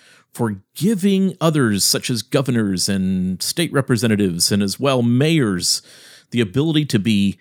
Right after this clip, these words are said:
mini Maos, to shut everything down, past the point where Donald Trump said, "You know, that's enough of this. We're done with this."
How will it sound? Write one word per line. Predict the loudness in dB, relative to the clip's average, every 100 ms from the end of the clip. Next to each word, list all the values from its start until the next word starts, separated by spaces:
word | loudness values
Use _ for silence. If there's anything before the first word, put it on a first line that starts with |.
| _
mini | -4 0 2 2
Maos, | 2 2 0 -2 -4 -2 -2 -6 _ _ _ _ -10
to | -6
shut | -4 -2 0 2
everything | 2 2 0 0 0 0
down, | 0 -2 -4 -10 -18 _ _ _ _ _ _
past | -8 -2 0 0
the | -2
point | -4 -4 -2 -2 -4
where | -2 0
Donald | 2 0 0 -2
Trump | -2 0
said, | 0 0 0
"You | 0
know, | 0
that's | 2 0 0
enough | 2 2 0
of | -2
this. | -2 -2 -2 -2
We're | -2
done | 0 -2 -2
with | -4
this." | -6 -4 -2 -4